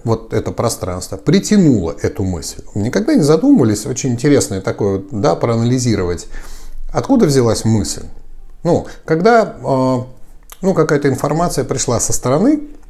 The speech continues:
вы увидели что-то, вы услышали что-то, кто-то вам сказал какую-то новость и так далее. Вы как-то отреагировали, оценили ее как-то, у вас пошли какие-то на эту тему слова. Тут, э,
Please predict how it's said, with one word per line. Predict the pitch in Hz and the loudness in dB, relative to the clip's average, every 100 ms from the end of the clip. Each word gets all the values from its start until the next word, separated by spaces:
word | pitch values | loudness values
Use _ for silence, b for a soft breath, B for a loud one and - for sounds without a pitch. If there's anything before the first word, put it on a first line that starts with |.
| - - - - - - - - | -20 -20 -20 -20 -20 -20 -20 -16
вы | 107 107 151 | -12 -4 2
увидели | 180 107 123 139 113 | 4 4 4 2 0
что-то, | 107 - 101 113 | -2 -2 -2 -2
вы | 156 | 0
услышали | 147 - 120 151 - 110 | 0 0 0 0 -2 -6
что-то, | - 104 101 87 B B B | -4 -4 -2 -6 B B B
кто-то | - - - | -6 -2 0
вам | 110 98 | 2 0
сказал | - 101 90 131 147 110 | -2 -2 2 4 4 2
какую-то | 92 - 117 117 | -2 -2 0 2
новость | 104 101 87 - | 2 2 -2 -6
и | 101 | -6
так | 110 98 | -4 0
далее. | 120 127 120 110 B B - | 2 2 0 -4 B B -6
Вы | 120 170 165 117 | 0 4 4 4
как-то | - 101 95 | 0 -2 -2
отреагировали, | 92 98 92 90 135 117 101 | 0 2 2 4 4 4 2
оценили | 98 107 - 113 104 147 117 | 0 -4 -2 2 4 4 4
ее | 107 104 | 2 2
как-то, | 101 95 - 90 | 0 -4 -4 -4
у | 117 | 0
вас | 190 190 | 0 0
пошли | 117 - 104 | -4 -2 -2
какие-то | 101 - 101 - | -2 -4 -4 -2
на | 101 98 | -2 -2
эту | - | -4
тему | - 95 87 | -8 -6 -6
слова. | - 110 175 233 B B - | -4 0 2 0 B B -4
Тут, | 269 285 294 - | 4 4 4 -2
э, | 160 151 143 | 2 6 6